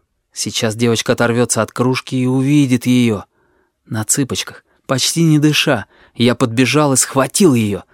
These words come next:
свалившись у самых ног девочки. Она надменно взмахнула косичками и отстранилась, но, поняв, в чём дело, нахмурилась. «Сейчас же отдай», — сказала она.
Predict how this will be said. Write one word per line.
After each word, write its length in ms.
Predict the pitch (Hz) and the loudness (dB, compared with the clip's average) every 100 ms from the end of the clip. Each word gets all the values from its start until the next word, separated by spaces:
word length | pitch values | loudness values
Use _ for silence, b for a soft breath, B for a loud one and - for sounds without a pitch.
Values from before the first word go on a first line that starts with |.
| _ | _
свалившись 580 | - 117 110 139 - - | -6 -2 0 0 0 -2
у 60 | 120 | 0
самых 420 | - 170 151 - | 2 4 2 2
ног 220 | 143 127 | 0 2
девочки. 560 | 120 123 95 - - - _ _ _ _ _ _ _ _ - | 2 0 0 -8 -12 -20 _ _ _ _ _ _ _ _ -4
Она 260 | 208 240 | 0 2
надменно 500 | 196 123 123 135 127 | 4 2 4 4 4
взмахнула 540 | 120 117 131 - 135 120 | 2 2 0 0 0 0
косичками 720 | - 113 - 185 - 226 226 | 0 -2 -4 -8 -4 0 0
и 40 | |
отстранилась, 760 | 214 - - 247 220 113 92 - b b b - | 0 -2 0 2 2 0 -4 -10 b b b -4
но, 380 | 135 135 127 - _ | 0 0 0 -4 _
поняв, 360 | 151 156 131 - | -4 -2 -2 -4
в 60 | |
чём 260 | - 127 120 | -2 0 2
дело, 320 | 123 156 190 _ _ - | 2 0 -2 _ _ -4
нахмурилась. 800 | 117 151 - 131 110 95 95 - _ _ _ _ _ _ _ | -2 0 2 2 2 0 -4 -12 _ _ _ _ _ _ _
«Сейчас 460 | - - 226 381 392 | -4 -2 2 4 4
же 140 | 349 | 4
отдай», — 460 | 359 294 226 233 233 _ _ | 4 2 0 0 -2 _ _
сказала 560 | - - 123 120 110 110 | -4 -2 0 2 0 0
она. 280 | 107 98 | -2 -6